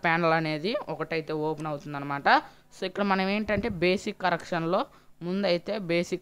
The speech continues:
కరెక్షన్ అయితే చేసుకోవచ్చు. So, వైట్ బ్యాలెన్స్ నేనైతే ఎక్స్‌పోజర్ కొద్దిగా పెంచుతాను, ఎక్స్‌పోజర్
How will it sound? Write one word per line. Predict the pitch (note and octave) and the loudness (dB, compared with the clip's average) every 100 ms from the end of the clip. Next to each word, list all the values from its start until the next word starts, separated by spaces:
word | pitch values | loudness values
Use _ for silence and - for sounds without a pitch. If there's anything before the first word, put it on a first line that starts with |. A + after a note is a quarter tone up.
| - | 2
కరెక్షన్ | D#3+ D#3+ E3 D#3 | 2 2 -2 -2
అయితే | D3 C#3+ | -4 -2
చేసుకోవచ్చు. | D3+ D3 - C#3 C#3 - G3+ | -2 -2 -2 -2 -2 -8 -6
So, | - C#3+ C3+ | -2 0 2
వైట్ | D3+ D3 D3 | 2 2 2
బ్యాలెన్స్ | C3+ C#3 C#3 C#3 B2 - - _ - | 4 2 -2 -4 -8 -10 -20 _ -8
నేనైతే | D#3+ E3 E3 E3+ | -4 -4 -2 -6
ఎక్స్‌పోజర్ | - - D#3 D#3 E3 D#3+ | -8 -10 -4 -4 -4 -6
కొద్దిగా | D#3 C3+ B2 D#3+ E3+ D#3 | -8 -10 0 6 6 6
పెంచుతాను, | C#3+ C3 C#3 C3 D3+ A3+ - _ _ _ _ - _ _ - - - - - - C#3+ | 0 -2 -4 -2 -4 -8 -14 _ _ _ _ -20 _ _ -20 -20 -20 -20 -20 -20 -20
ఎక్స్‌పోజర్ | - E3+ E3+ | -12 -4 -2